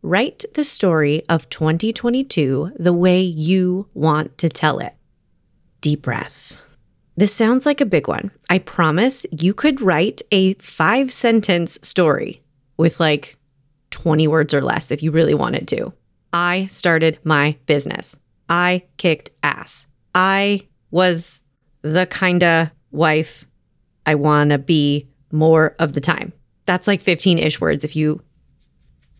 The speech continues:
put some together. That's part of my story of twenty twenty-two. I want you to make this so simple that you don't avoid it, right? That's, like, the goal of this entire exercise.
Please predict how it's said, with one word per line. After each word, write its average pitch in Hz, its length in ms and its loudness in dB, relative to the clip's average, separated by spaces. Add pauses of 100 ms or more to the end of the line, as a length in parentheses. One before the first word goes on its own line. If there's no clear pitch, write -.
put - 180 -2
some 165 140 2
together. - 360 -2 (520)
That's 254 280 -2 (180)
part 240 220 2
of 254 80 0
my 202 200 4
story 156 500 0
of 175 100 -4
twenty 170 200 2
twenty-two. 160 420 0 (640)
I 202 60 2
want 196 220 2
you 240 60 2
to 247 60 4
make 226 180 0
this 190 140 2
so 170 340 0
simple 175 480 0
that 208 160 -2
you 165 60 0
don't 156 240 2
avoid 143 260 2
it, - 180 -8
right? 147 220 0
That's, - 220 -6
like, 143 160 0
the 160 80 -2
goal 156 180 4
of 147 80 4
this 151 140 2
entire 147 260 0
exercise. - 600 -6